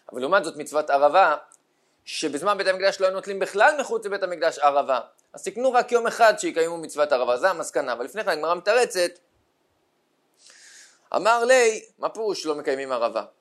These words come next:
בארבעת מינים יש גם ערבה. אז הואיל ואדם יוצא ידי חובתו בערבה שבלולב, אז יש זכר לערבה כל יום ויום. לוקחים את זה ביחד עם כל ארבעת מינים.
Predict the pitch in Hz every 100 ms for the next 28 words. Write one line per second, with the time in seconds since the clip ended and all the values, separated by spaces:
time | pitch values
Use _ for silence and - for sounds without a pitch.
0 | _ _ _ 113 131 123 160 - 180 180
1 | 175 190 208 240 269 240 - _ _ _
2 | - 143 139 180 262 240 147 147 143 -
3 | 131 139 233 202 143 139 139 - 214 147
4 | 175 185 220 233 277 277 247 247 _ _
5 | _ _ _ 165 208 214 233 269 - 175
6 | 185 208 214 220 - _ _ _ _ _
7 | - 175 240 - 160 190 208 208 220 226
8 | 240 240 190 196 202 202 196 196 202 -
9 | _ _ _ _ _ _ 147 180 240 165
10 | 165 170 170 160 175 170 170 170 175 175